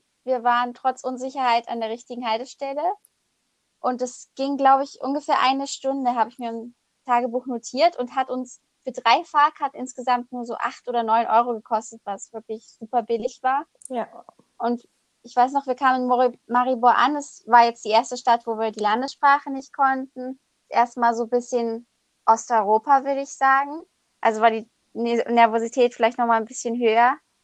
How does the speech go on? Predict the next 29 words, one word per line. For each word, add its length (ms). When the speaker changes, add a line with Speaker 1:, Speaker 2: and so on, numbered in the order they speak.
Speaker 1:
als 220
in 140
Graz. 640
Diesmal 340
hatten 200
wir 140
uns 300
ein 240
Hostel 500
zur 160
Übernachtung 440
ausgesucht, 640
aber 160
wir 80
konnten 280
noch 80
nicht 180
gleich 260
rein. 340
Deswegen 260
haben 80
wir 20
uns 140
gleich 220
erstmal 300
in 100
einen 20
Café 340
gesetzt 400